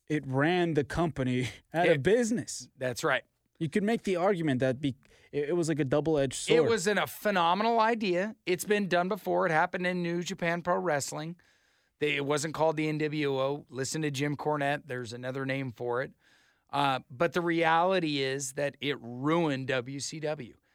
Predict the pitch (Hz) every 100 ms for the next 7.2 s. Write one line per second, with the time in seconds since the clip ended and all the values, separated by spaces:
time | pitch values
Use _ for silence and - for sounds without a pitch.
0 | _ _ _ 165 156 165 127 147 160 -
1 | 160 143 165 165 - 117 143 143 131 147
2 | 143 131 175 196 185 135 123 120 110 117
3 | 117 151 160 160 156 165 165 175 175 214
4 | 202 139 104 117 131 147 156 160 170 170
5 | 180 208 165 127 135 131 143 151 160 160
6 | 151 127 143 143 - - 143 147 131 120
7 | 113